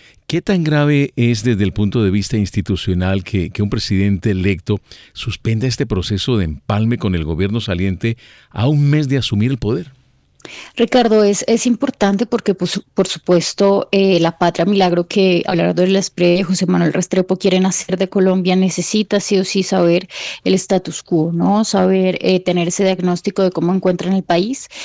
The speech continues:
Speaker 2: Sin embargo, el mismo José Manuel Restrepo, vicepresidente electo y, eh, quien está al mando de este proceso de empalme por parte de, del gobierno entrante,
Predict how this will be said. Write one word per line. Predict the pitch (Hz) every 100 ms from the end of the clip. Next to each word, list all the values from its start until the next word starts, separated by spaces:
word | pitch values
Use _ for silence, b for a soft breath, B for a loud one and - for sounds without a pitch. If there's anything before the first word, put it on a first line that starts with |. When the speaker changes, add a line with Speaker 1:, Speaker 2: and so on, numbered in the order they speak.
| B
Speaker 2:
Sin | - 240 220
embargo, | 208 196 202
el |
mismo | 214 226 233
José | 214 233
Manuel | 214 180
Restrepo, | 165 208 - 190 196
vicepresidente | 196 185 180 - 175 170 180
electo | 180 - 190 -
y, | 233 226 226 -
eh, | 214
quien | 208 190
está | 190 - 170
al | - 196
mando | 196 190 185 185 196
de | 190 190 185 -
este | 180 175 - - 180 180
proceso | - 185 180 180 -
de | 185
empalme | 190 185 226 214 208 220 B B B -
por | 196 185
parte | 180 175 180
de, | 180 180 -
del | 175 175
gobierno | 180 190 180 175
entrante, | 175 233 226 208 285